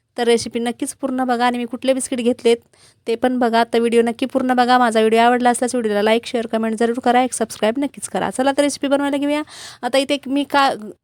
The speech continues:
आपल्याला काय करायचं आहे, पहिले कढई गरम करायला ठेवायची. तर मी ते गॅस, गॅस चालू केला आहे, त्यावर कढई ठेवली आणि मीठ टाकून घेतलं आहे. आता हे मीठ माझं हे बेकिंगसाठीच मी, मीठ आहे हे. तर मी मीठ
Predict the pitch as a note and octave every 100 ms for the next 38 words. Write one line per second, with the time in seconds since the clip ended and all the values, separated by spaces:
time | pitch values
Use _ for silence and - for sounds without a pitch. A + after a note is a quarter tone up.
0 | _ - A#3 C4+ C4+ C4+ C#4+ C4+ A#3 C4
1 | - A#3 B3 - A3+ A#3+ C4+ A3 A3+ A3+
2 | G#3+ F#3+ G3 A3 G3+ F#3 G#3 A3+ B3+ B3+
3 | A#3+ A#3 A3+ G#3+ A3+ A#3+ C4 B3+ B3+ C4
4 | C#4 - _ _ _ A3+ A3 A3 A#3 B3
5 | B3+ C4 C4 B3 B3 - A#3+ A3+ B3+ A3+
6 | A#3 A3 F#3 F#3+ G#3 A3+ A#3+ C4 - B3
7 | A3+ A#3 A#3 A3+ A3 A#3 B3 A3+ B3 A#3+
8 | A3+ G#3+ G#3+ G#3 G#3+ G3 G#3 G#3 C4 F4+
9 | _ _ _ _ _ _ A3 G#3+ G#3+ G#3+
10 | G#3+ A3+